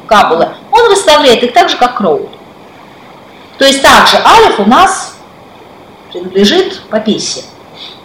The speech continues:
Ой, Шуту. Шуту, Шуту, ну, простите, оговорилась. Алиф принадлежит Шуту.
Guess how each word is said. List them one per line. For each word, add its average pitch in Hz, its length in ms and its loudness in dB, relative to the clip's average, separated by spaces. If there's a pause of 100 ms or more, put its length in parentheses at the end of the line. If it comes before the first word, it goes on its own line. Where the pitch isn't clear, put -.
(140)
Ой, 226 360 -2
Шуту. 220 220 -8 (680)
Шуту, 311 300 -8
Шуту, 214 240 -8 (120)
ну, 208 80 -10
простите, - 500 -8
оговорилась. - 480 -10 (300)
Алиф 403 240 2
принадлежит 226 480 0
Шуту. - 300 -6